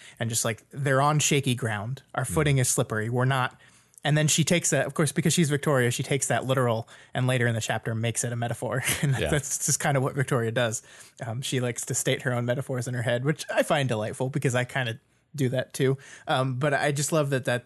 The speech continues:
Speaker 1: that, like, it's sta-, it's stated as literal, but it is very clear a metaphor for the, the tenuous situation that the, the heroes find themselves in right now.
Speaker 2: Yeah, that has become a very classic way of Victoria thinking.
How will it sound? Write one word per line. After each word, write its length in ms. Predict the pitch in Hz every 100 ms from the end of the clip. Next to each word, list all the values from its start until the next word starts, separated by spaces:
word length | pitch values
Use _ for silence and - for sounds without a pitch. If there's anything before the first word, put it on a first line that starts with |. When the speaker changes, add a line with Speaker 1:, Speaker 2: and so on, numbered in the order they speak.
| _
Speaker 1:
that, 260 | 127 107 -
like, 180 | 120 -
it's 160 | 135 -
sta-, 220 | 165 143
it's 120 | - -
stated 240 | 190 165
as 160 | 151 135
literal, 320 | 143 139 127
but 100 | 131
it 120 | 127
is 100 | 123
very 240 | 120 131 117
clear 460 | - 135 117 117 - - -
a 40 | 139
metaphor 440 | 127 120 - 113
for 280 | - 117 110 -
the, 400 | 143 120 117 - -
the 280 | 127 131 123
tenuous 460 | - 160 151 135 120
situation 500 | 127 120 120 - 110
that 160 | 107
the, 100 | 120 - _
the 120 | 110
heroes 300 | - 101 95
find 240 | - 98
themselves 340 | - - - -
in 80 | -
right 140 | -
now. 200 | 65 135 - _ _ _ _
Speaker 2:
Yeah, 220 | 104 80
that 160 | 85 90
has 160 | 95 87
become 340 | 90 87 78
a 60 | 78
very 180 | 78 76
classic 520 | - 78 - 78 -
way 180 | 85 80
of 80 |
Victoria 500 | 82 87 - 82 78 82
thinking. 540 | - 90 82 82